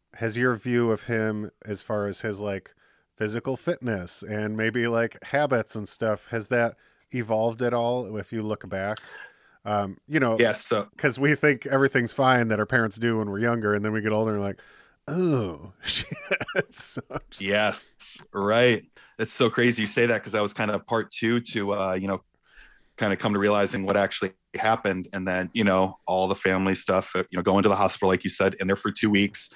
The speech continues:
Speaker 2: realizing what, like, insurance means maybe, and all these different jargon floating around as a, you know, sixth or seventh grader.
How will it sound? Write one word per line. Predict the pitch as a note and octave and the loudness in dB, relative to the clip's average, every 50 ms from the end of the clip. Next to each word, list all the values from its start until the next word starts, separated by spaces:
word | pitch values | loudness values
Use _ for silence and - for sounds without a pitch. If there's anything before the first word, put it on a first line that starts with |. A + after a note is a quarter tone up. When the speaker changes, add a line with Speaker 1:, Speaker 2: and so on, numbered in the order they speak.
| - - - - - - | -14 -16 -18 -16 -6 0
Speaker 2:
realizing | G2+ G#2+ A2+ A#2+ A#2+ A2+ A2 A2+ G#2+ A2+ A2 G#2+ G#2 G2+ | 6 8 10 10 10 10 10 8 6 6 4 6 6 8
what, | G#2 G#2+ G#2+ G#2 - | 8 6 6 4 2
like, | G#2+ G2+ F#2+ F#2+ - - - _ | 2 2 2 0 -2 -6 -10 _
insurance | - G2 F2 - - C#3 C3+ C3 B2+ B2+ A#2+ A#2 - - | -6 -4 -4 0 2 4 6 6 6 6 4 4 2 2
means | B2+ C3+ C3+ C3 B2+ B2+ B2 B2 A#2+ A#2 A#2 | 4 6 6 8 8 8 6 6 4 2 2
maybe, | A#2+ B2+ B2 B2 A#2+ B2 B2 B2 B2 | 2 4 4 4 4 4 2 2 0
and | G#2+ G#2 G2+ | 0 -2 0
all | G#2 B2 C3 B2+ | 2 4 4 4
these | A2+ A2+ A2 G#2 G2 - - | 4 2 0 0 -2 -4 -4
different | - B2 A2 - G#2+ G2 F#2 - - | -4 -4 -4 -2 -6 -8 -8 -8 -2
jargon | - A#2 A2 A2+ A2 G2 G2+ G2 F#2+ F2+ | 2 4 6 6 4 4 2 0 0 -2
floating | - - A2+ G#2+ G#2 G2 - G#2 | -2 0 2 2 2 0 -2 -2
around | G2+ G2 G2 G2+ G2 G2 G2 | 0 0 2 2 2 2 2
as | F#2+ F#2+ F#2 F2+ | 2 2 2 0
a, | F#2 F2+ F2+ F2+ - _ - - - - _ _ | 0 0 -2 -2 -4 _ -20 -20 -20 -20 _ _
you | - G2+ | 2 4
know, | G2+ F#2+ F2+ | 4 4 4
sixth | F2+ - - F#2 - - | 2 2 2 0 2 2
or | G#2+ F#2+ | 0 2
seventh | - - G#2+ G2+ G#2 G2 F#2 - | 4 4 4 4 4 2 2 2
grader. | G2+ F#2 F#2 F2+ F#2 F#2 F#2 F#2+ | 2 2 4 4 4 2 0 0